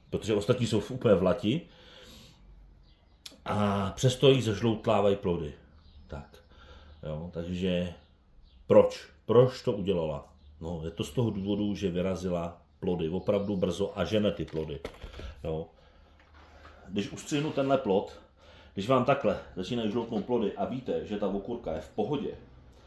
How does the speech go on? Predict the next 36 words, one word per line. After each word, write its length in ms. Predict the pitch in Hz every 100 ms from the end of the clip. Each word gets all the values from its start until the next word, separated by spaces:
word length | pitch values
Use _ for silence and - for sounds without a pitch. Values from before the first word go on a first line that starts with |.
| - - -
tak 100 | 82 95
jedinou 560 | 101 117 135 127 120
věc, 220 | 98 98
prostě 220 | - 123 135
se 100 | 135
to 120 | 143
stává, 580 | - 107 95 78 76 78
jo? 260 | 80 98 107 - - -
A, 440 | - 98 95 90 92 90 90 90
e, 60 | - - - -
vlastně 360 | 95 - 107 110 107
věc, 280 | 123 135
kterou 240 | - 127 131
té 200 | 139 120
okurce 340 | 117 165 -
pomůžete, 600 | - 92 95 101 85 85 - - - 98
je, 300 | 98 101 -
že 340 | 95 101 92 - - - 107
necháte 460 | 120 135 127 139
listovou 460 | 123 117 135 131 127
plochu 440 | 107 104 120 120
a 360 | 104 98 98 -
odstraníte 600 | - - 110 107 98 101
plody. 440 | - 98 98 80 - - _ - - - - - - -
A 60 | 110
ta 140 | -
okurka 380 | 117 113 127 127
to 140 | - 113
vlastně 320 | 113 - 123
dělá 320 | 117 113 123
za 120 | 117
vás, 440 | 101 80 - - 98
jo? 140 | 110
Jestli 200 | 120 98
si 160 | - 101
rozumíme. 440 | 85 92 80